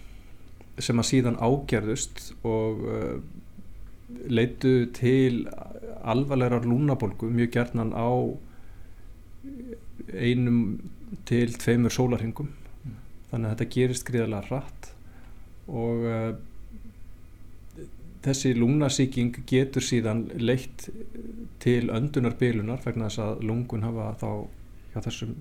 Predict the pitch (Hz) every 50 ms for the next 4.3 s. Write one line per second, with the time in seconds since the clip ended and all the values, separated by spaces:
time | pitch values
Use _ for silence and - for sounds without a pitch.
0 | 165 175 - 113 - - 110 104 110 110 107 95 - - 127 117 123 127 - -
1 | - - 120 120 117 110 107 - - - - - - - - - - - - -
2 | - - - - - 113 107 104 101 101 101 101 98 98 - 92 87 - - -
3 | - - - 67 - - - 113 120 127 127 - 135 127 - 127 131 131 131 131
4 | 131 135 139 139 139 135